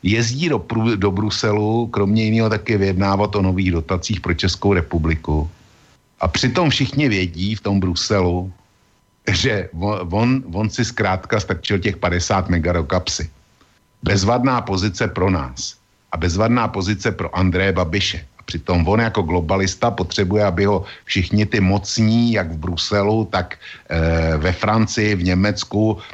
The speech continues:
eh, v Británii, ve Španělsku brali. To je, eh, to je jeden, jeden jeho, mm, eh, problém. Druhý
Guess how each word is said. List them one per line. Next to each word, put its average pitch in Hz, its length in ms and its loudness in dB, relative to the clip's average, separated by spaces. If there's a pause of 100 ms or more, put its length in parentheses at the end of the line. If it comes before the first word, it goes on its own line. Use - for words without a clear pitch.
(120)
eh, 82 280 2
v 78 80 -2
Británii, 101 640 0
ve 90 100 0
Španělsku 95 640 0
brali. 87 380 2 (1080)
To 87 80 4
je, 110 640 2
eh, 85 400 0
to 95 160 4
je 104 200 4
jeden, 101 600 2
jeden 101 440 0
jeho, 87 520 0 (160)
mm, 85 320 2
eh, 82 220 2 (100)
problém. 78 560 0
Druhý 92 320 2